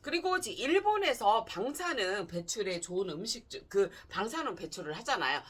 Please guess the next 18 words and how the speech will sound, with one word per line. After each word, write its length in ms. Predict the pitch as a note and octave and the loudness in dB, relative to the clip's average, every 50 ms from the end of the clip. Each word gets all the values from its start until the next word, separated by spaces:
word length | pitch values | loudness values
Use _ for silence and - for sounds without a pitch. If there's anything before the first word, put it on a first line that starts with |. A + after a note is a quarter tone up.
| - - - - | -16 -20 -18 -14
거기에서도 920 | - - F#3 A#3 C4 C4+ F#4 F#4+ F#4+ F4 - A#3+ G3+ F#3+ E3 G3+ B3 C4+ B3+ | 2 6 6 6 8 6 2 0 0 0 0 -2 -2 0 2 2 0 0 0
좋은 400 | - - D#3 D#3+ F#3 G3 F#3 E3 | -4 -6 -4 -2 0 0 -2 -2
게 260 | E3+ G3 A#3 A#3+ A#3 - - - - | -2 -2 -2 -2 -4 -10 -20 -20 -14
방사-, 400 | - - F#3 G#3 A3+ B3+ A#3+ - - | -6 -6 -4 -4 -2 -4 -4 -4 -2
이게 400 | E3 E3+ F3 E3+ F#3 G#3 G3+ E3+ | -4 -4 -4 -2 -2 0 0 0
뭐냐면 380 | C#3 C#3+ C#3 D3 C3 C#3+ D#3+ E3 | -2 -2 -2 0 -2 -2 -2 -6
해조류 540 | - G4+ G4+ A4 G#4+ G4+ F4+ D#4 A#3+ - | -6 -4 -2 0 0 0 0 0 -4 -4
쪽이에요. 580 | - D3+ C#3+ - A#2+ G2+ G2 F2+ E2+ D2 C2 - - - - _ _ _ - - - _ - - - - - - - | -6 -12 -10 -6 -4 -4 -2 -2 -4 -6 -8 -12 -18 -20 -20 _ _ _ -20 -20 -20 _ -20 -20 -20 -20 -20 -14 -2
그런데 560 | - E4 F4 F#4 F#4 C#4+ C4+ B3 C4 C4 A3 | 2 4 4 4 6 6 8 8 8 8 8
여러분, 380 | F3 F#3 G#3 F#4+ G4+ G#4+ G4 D#3 | 8 6 4 4 2 0 0 0
일본에서 760 | - E3 A#3+ C#4+ E4 G4 G4 G4 E4+ D4+ C4 - - C4+ - | 2 2 2 2 4 6 6 6 6 4 0 2 2 0 0
방사능을 760 | - - E3+ E3+ F#3 - A#3+ A3+ A3 G#3 F#3+ F#3 F#3+ F#3 E3+ | 0 -2 -4 -6 -4 -4 -4 -4 -4 -4 -2 -2 -2 -4 -4
지금 240 | - D#3+ D3 D#3 D3+ | -8 -10 -10 -12 -10
배출한 500 | - D#3+ D#3+ - - G#3 G3 D#3 C#3 C3 | -10 -10 -10 -8 -6 -2 -2 -2 -2 2
거 340 | D#3 G3 A#3 F3+ C#3 - - | 4 6 6 6 4 4 0
우리나라까지 760 | F3 A#3 D#4+ F#4 F#4 F#4 F4+ D#4+ C#4+ C4 - A3 G#3 G3+ F3 | -2 0 2 4 6 6 6 6 4 2 2 -2 0 0 -4
오는 320 | C#3 C#3+ D#3 E3+ F#3+ F3+ | -4 0 0 0 -2 -2
기간이 640 | - C#3+ C#3 C3+ C3 B2 C#3 F3 C4+ D4+ A3+ C3+ | -4 -8 0 2 2 2 2 2 2 2 2 0